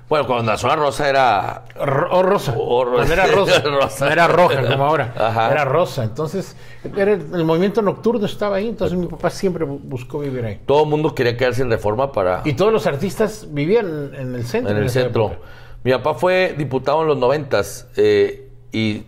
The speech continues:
Speaker 1: siempre se quedó en la zona rosa y me hablaba de unas variedades, que la Cueva Paromontes, que, que creo que estuviste también por ahí.
Speaker 2: Ahí, exactamente.
Speaker 1: Este, muchísimos lugares,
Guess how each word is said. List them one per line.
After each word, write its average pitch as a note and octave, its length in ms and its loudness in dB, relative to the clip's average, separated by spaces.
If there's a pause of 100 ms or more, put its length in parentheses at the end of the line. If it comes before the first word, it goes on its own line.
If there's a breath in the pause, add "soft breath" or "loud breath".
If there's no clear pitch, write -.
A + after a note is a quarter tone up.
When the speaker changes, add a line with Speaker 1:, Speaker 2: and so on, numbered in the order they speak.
(160)
Speaker 1:
siempre B2 320 0
se A2+ 80 -4
quedó A#2 120 0
en B2 60 2
la A#2 60 0
zona A#2+ 160 0
rosa A2+ 240 0
y A#2 40 2
me A2 100 2
hablaba G#2 280 2
de A2+ 40 2
unas A#2 240 2
variedades, G2+ 480 2
que - 100 -4
la C#3 120 0
Cueva G2+ 240 0
Paromontes, F#2 580 -2
que, - 100 -20
que G2 140 -6
creo G2+ 160 0
que - 80 -6
estuviste F2+ 300 -6
también G2 220 0
por F#2 100 0
ahí. F2+ 320 0
Speaker 2:
Ahí, A2+ 260 0
exactamente. A2+ 720 -4
Speaker 1:
Este, A2+ 420 -2
muchísimos B2 680 0
lugares, A#2+ 720 -2